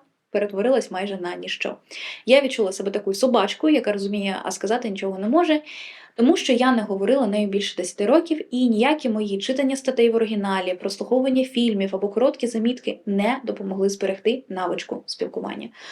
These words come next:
Бо я всі ці роки практикувала прослуховування, читання, а не говоріння. Що практикуємо, то і отримуємо. Практика — єдиний шлях до вільного спілкування. Навіть якщо це буде тридцять хвилин на день,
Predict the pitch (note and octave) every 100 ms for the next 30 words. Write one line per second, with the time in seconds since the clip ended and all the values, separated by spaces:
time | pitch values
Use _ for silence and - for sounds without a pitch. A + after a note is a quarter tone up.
0 | - G#3+ A3+ G#3+ - A#3 F3+ - G#3 G3+
1 | G#3 F4+ - A3 - A3 G3+ C#4+ D4 C#4
2 | - - - A#3+ - F3 C#4 D4+ C4+ B3+
3 | B3+ A#3+ A#3+ A#3 C4+ B3+ A#3 A#3+ G3 F#3+
4 | F#3+ F3 D#3+ - - - _ _ _ -
5 | - A3+ C4 C4 D#4 D#4+ E4 D#4+ D#4+ -
6 | G3 F#3+ G3+ G3 F3 E3 E3+ G3 G3 _
7 | _ _ - - _ _ - A#3+ E4+ -
8 | - F#3 - G3 A#3+ F#3+ A#3 C#4 D4+ D#4+
9 | - A3+ G3 A3 G3+ G3 G3 F#3 F3+ -
10 | F3 - G3 - - G#3+ D#4+ E4 A#3+ -
11 | B3 B3 G3+ G#3+ A3 A3+ - C4 C#4 D4+
12 | - B3+ A3+ G#3 G3 F3